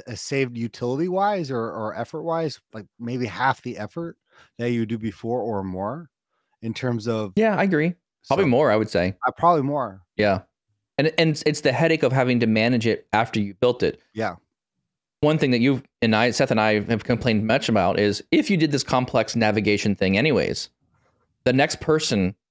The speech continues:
Speaker 2: in line to work on the report has no clue how any of the bookmarks work. So in this, in this scenario, like, literally it's just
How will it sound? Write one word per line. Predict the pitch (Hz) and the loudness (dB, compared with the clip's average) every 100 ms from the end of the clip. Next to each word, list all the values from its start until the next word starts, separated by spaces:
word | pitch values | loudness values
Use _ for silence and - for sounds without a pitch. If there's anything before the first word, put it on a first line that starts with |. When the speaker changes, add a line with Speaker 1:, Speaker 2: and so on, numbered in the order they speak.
| - | -2
Speaker 2:
in | 131 117 | 2 4
line | 110 101 131 | 4 2 2
to | 127 | 2
work | 117 113 | 2 2
on | |
the | 107 | 2
report | 98 92 120 156 - _ _ _ _ _ _ | 0 2 2 0 -2 _ _ _ _ _ _
has | - 117 101 | -2 0 2
no | 120 165 | 4 2
clue | - 123 101 | 4 2 2
how | 117 117 | 2 0
any | - 120 | 2 2
of | 113 | 2
the | |
bookmarks | 98 107 95 85 | 0 0 0 -2
work. | - 98 - _ _ _ - - | 0 -2 -2 _ _ _ -20 -4
So | - 127 120 - _ _ - | 2 4 4 0 _ _ 0
in | 143 | 2
this, | 180 196 | 4 2
in | - 135 | 0 2
this | 143 - | 2 2
scenario, | 147 113 110 113 | 2 4 4 4
like, | 113 113 | 2 0
literally | 131 143 117 | -2 2 2
it's | 107 | 2
just | - 123 | 0 -4